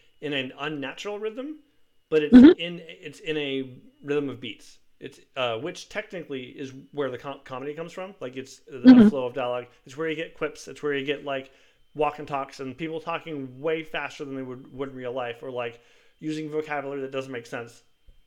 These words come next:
Speaker 1: But there is almost to a mel-, mel-, uh, to a beat,
Speaker 2: Mm-hmm.
Speaker 1: uh, a, a symphony of words that is taking place. That is the timing of the dialogue that I can tell whether or not this is something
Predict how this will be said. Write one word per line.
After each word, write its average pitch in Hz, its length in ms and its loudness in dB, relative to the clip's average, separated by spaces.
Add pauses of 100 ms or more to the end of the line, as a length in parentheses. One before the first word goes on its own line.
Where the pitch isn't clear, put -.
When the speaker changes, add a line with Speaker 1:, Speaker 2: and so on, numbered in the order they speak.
(340)
Speaker 1:
But 151 220 -4
there 170 160 -6
is 175 400 -12 (480)
almost 214 680 -8
to 175 180 -6
a 147 60 -4
mel-, 147 300 -6 (200)
mel-, 135 480 -6
uh, 113 440 -8 (1120)
to 165 180 -6
a 147 60 -2
beat, 135 460 -8 (680)
Speaker 2:
Mm-hmm. 269 160 12
Speaker 1:
uh, - 220 -2 (180)
a, 151 80 -6
a 135 40 -6
symphony 170 720 -10
of 127 340 -6
words 113 400 -6
that 117 100 -10
is 117 120 -16
taking 113 260 -10
place. - 420 -12 (340)
That 127 100 -8
is 131 200 -12
the 135 140 -10
timing 160 500 -8
of 139 100 -6
the 135 100 -8
dialogue 113 580 -6 (340)
that 139 100 -8
I 139 80 -4
can 143 180 -8
tell 160 440 -4 (520)
whether 147 300 -4
or 156 40 -4
not 147 260 -8
this 139 200 -10
is 147 100 -12
something 135 460 -10